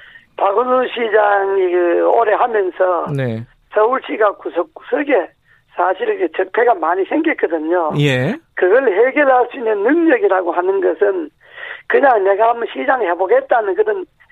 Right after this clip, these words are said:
Speaker 1: 정치 그 초년생들이 의욕으로 되는 것이 아니고
Speaker 2: 음.
Speaker 1: 서울시라고 하는 것은 상당한 그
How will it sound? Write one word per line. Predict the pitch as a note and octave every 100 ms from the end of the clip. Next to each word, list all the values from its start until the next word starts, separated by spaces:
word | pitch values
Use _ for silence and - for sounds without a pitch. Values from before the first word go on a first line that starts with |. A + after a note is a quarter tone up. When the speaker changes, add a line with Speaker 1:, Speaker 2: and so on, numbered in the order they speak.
| _ -
Speaker 1:
정치 | G#3+ G3+ A#3+ B3 A#3+ A#3+ A#3+ A#3 A3+ G#3+
그 | G3+ F#3+ F#3+ F#3 - _ - - -
초년생들이 | G3 G3 A3 G3+ C4+ D#4+ C4 A3
의욕으로 | B3+ D4 D#4+ D#4+ C#4+ A#3+
되는 | G3 G#3+
것이 | C4 B3+ -
아니고 | F3+ G3+ D4+ G#3 F3+ F#3+ D#3+
Speaker 2:
음. | C#3+ C3+ B2+ B2 _ _ _ -
Speaker 1:
서울시라고 | A3+ C#4+ - - C4+ A#3+
하는 | F#3+ G3 G#3+
것은 | G#3 F#3+ G3 -
상당한 | F3 F3 G3 G3 G3 C4 C#4+ _ _ _ _ _
그 | - A3 G3+ G3 G3 G3+